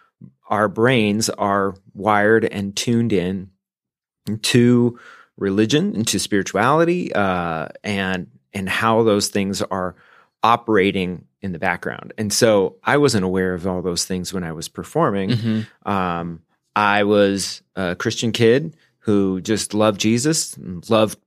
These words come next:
Speaker 1: perform-, and knew I was a performer and just loved performing, um, but didn't realize the exchange that was happening.
Speaker 2: Mm.
Speaker 1: And so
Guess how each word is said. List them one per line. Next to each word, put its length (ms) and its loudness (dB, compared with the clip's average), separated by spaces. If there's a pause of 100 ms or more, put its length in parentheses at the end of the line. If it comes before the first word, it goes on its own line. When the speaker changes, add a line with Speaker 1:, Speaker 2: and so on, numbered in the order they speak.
(160)
Speaker 1:
perform-, 340 -2
and 200 0
knew 180 4
I 40 6
was 100 2
a 60 2
performer 680 -2
and 200 -4
just 220 -6
loved 260 -4
performing, 580 -4 (440)
um, 440 0 (260)
but 600 0 (200)
didn't 340 -2
realize 960 2 (760)
the 180 -2
exchange 640 -2
that 140 -8
was 100 -10
happening. 560 -10 (100)
Speaker 2:
Mm. 340 -2
Speaker 1:
And 140 -2
so 560 2